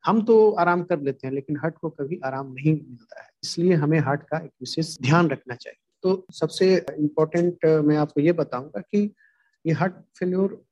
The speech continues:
अ, होता क्यों है, इसके क्या क्या कारण है। First, मैंने आपको बोला यदि cholesterol, अ, deposition खून के नली में हो जाए या खून का थक्का जम जाए, ये generally इस disease को कोरोनरी heart disease बोलते हैं, जिसमें cholesterol खून की नली में जमा हो जाता है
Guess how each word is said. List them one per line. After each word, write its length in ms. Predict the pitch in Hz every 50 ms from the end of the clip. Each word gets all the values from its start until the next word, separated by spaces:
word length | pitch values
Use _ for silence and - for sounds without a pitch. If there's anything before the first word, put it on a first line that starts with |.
| _ _ -
अ, 160 | - 143 139 135 - -
होता 220 | 165 165 - 196
क्यों 320 | 185 - - - 117 107 -
है, 60 | - - _ -
इसके 220 | - - - - 156
क्या 200 | - - 170 160
क्या 180 | - - 160
कारण 320 | 160 - - 110 113 113 117
है। 160 | - _ _ _ _ - -
First, 280 | 208 214 - - - - _ _ _ - 160
मैंने 140 | 160 165
आपको 280 | 170 165 165 - - 165
बोला 260 | 151 160 160 165 175
यदि 220 | 170 160 160 170 170
cholesterol, 580 | 165 - 147 147 143 - - - 147 151 156
अ, 480 | 156 - - - - 135 131 127 127 127 127
deposition 560 | 135 131 - 147 139 131 139 - - 147 147 151
खून 260 | - - 143 143 143
के 120 | - 139
नली 240 | 131 131 127 135 139
में 120 | 139 135 127 -
हो 100 | 131 127
जाए 240 | 123 135 131 127 127
या 80 | 127 127
खून 280 | - _ - 147 143
का 120 | 139 - 127 - -
थक्का 240 | - - _ - 147
जम 240 | 131 135 127 127 123
जाए, 180 | 123 120 123 - _ _ _ -
ये 220 | 147 160 175 180
generally 600 | 180 165 160 160 147 156 156 160 160 165 175 185 185 - -
इस 180 | - - - - -
disease 300 | 139 139 143 175 175 -
को 120 | - - 160
कोरोनरी 480 | - - 156 135 143 147 147 170 180 160 - 135
heart 180 | 135 135 123 -
disease 260 | 123 127 135 120 _ -
बोलते 260 | - - _ - -
हैं, 140 | - _ _ _ _ _ -
जिसमें 280 | 147 - - 165 156
cholesterol 640 | - - 143 139 139 - - - - 143 143 143 143 143 - _ _ _ _ _ _ _ _ _ _ - _ -
खून 120 | - 156 156
की 120 | 156 156
नली 220 | 143 139 143 143 139
में 140 | 139 135 123
जमा 220 | 127 123 131 156
हो 120 | 156 156 165
जाता 320 | 160 160 160 160 - 175
है 180 | 175 175 196